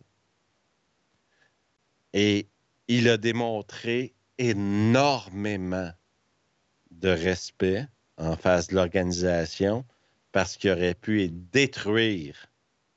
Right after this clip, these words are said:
dans les deux derniers mois, je pense. Joe ?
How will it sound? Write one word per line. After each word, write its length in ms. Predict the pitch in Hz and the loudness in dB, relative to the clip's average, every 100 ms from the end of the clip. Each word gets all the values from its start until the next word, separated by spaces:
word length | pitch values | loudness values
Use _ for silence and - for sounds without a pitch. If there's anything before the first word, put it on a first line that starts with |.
| _ - | _ -4
dans 100 | 92 | 0
les 180 | 90 | 0
deux 200 | 82 92 | 0 -2
derniers 400 | 90 90 80 87 | 0 -2 -2 -6
mois, 280 | 82 80 78 | -4 -4 -4
je 140 | 76 - | -8 -8
pense. 160 | 71 - _ _ _ _ _ _ _ _ _ _ _ _ _ _ _ - | -8 -8 _ _ _ _ _ _ _ _ _ _ _ _ _ _ _ -2
Joe ? 220 | 104 123 | 2 2